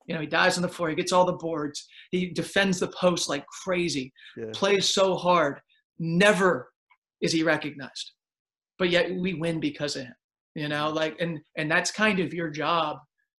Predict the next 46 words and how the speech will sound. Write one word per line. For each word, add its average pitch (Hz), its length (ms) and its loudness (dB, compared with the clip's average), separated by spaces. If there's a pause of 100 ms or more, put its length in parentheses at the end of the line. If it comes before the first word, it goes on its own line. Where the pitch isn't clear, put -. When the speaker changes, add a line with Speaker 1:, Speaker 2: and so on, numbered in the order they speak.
Speaker 1:
as 170 160 -4
an 156 80 -6
assistant 147 480 -6
coach 156 480 -2
is 165 220 -4
to - 120 -12
be 165 180 -2
that 156 260 -2
guy. 151 480 2 (420)
Um, 143 320 0
and 160 140 -2
I 165 80 -2
think 180 280 -4
that 165 140 -4 (120)
it 170 160 -2
pays 175 300 4
dividends 147 480 0
'cause 151 180 -4
you 170 100 -4
get 165 160 0
a 165 60 0
lot 160 240 4
of, 160 220 -2
there's 170 260 0
a 165 60 2
lot 156 320 2
that 147 160 -8
you 156 180 -6
get 170 240 0 (680)
from 156 240 0
doing 180 340 4
those 160 320 -2
things, 147 580 -4 (180)
a 165 40 -4
lot 156 240 4
that 165 120 -6
you 143 120 -6
learn, 143 480 -4 (420)
um, 135 300 0
Speaker 2:
Yeah. 151 100 -6
Speaker 1:
along 147 280 -4
the 143 60 -8
way. 165 400 2
And 156 160 0
I 151 120 0
think 180 300 0